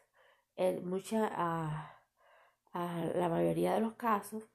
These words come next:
un trasplante de médula ósea, si no, eh, se, eh, se cura con quimioterapia e inyecciones, ¿no? Em, es triste ver eso en un niño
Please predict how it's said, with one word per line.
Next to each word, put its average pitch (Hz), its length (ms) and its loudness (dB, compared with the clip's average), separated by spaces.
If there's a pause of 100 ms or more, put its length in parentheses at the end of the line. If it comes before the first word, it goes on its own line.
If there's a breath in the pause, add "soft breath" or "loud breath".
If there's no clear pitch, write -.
(320 soft breath)
un 180 160 -4
trasplante 180 720 -2
de 196 80 2
médula 202 800 2
ósea, 208 420 -4
si 196 240 -4
no, 165 320 0 (480 soft breath)
eh, 175 540 2
se, 165 680 0 (200)
eh, 151 600 -2
se 165 140 0
cura 226 420 2
con 165 280 -2 (100)
quimioterapia 175 1000 -2
e - 80 -4
inyecciones, 156 760 -6
¿no? 165 240 -8 (1400 loud breath)
Em, 190 760 -4 (300)
es 226 160 -2
triste - 340 -4
ver 180 160 2
eso 180 240 -4
en 165 80 -4
un 160 100 -2
niño 202 320 -8